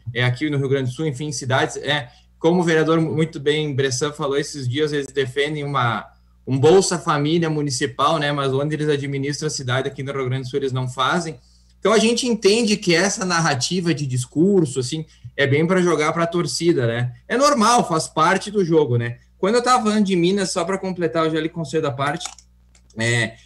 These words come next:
eu tava dizendo que eu não sigo pessoas, vereadora Denise, eu sigo ideias, né? Eu tenho um amplo, eu, eu me dediquei muito tempo, ó, nos últimos meses aí à leitura, a estudos, pra entender,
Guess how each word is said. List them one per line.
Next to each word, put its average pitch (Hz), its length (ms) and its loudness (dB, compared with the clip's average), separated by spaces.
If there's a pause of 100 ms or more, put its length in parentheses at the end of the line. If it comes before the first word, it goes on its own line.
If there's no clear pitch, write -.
(120)
eu 143 60 -2
tava 175 240 2
dizendo 190 260 -2
que 214 60 -4
eu 202 80 0
não 202 160 0
sigo 196 260 -2
pessoas, 185 640 0
vereadora 139 420 0
Denise, 113 360 -2
eu 110 60 -8
sigo 139 280 -4
ideias, 131 640 0 (100)
né? 123 360 -2 (340)
Eu 170 160 4
tenho 220 240 4
um 196 160 4
amplo, 208 580 4
eu, 127 280 2
eu 123 240 2
me 135 120 0
dediquei 160 460 2
muito 214 300 2
tempo, 208 360 0
ó, 113 420 -4 (260)
nos 131 160 2
últimos 147 420 -2
meses 139 320 0
aí 139 180 2
à 156 60 2
leitura, 175 640 4
a 131 40 2
estudos, 160 540 0
pra 160 140 -6
entender, 180 640 -2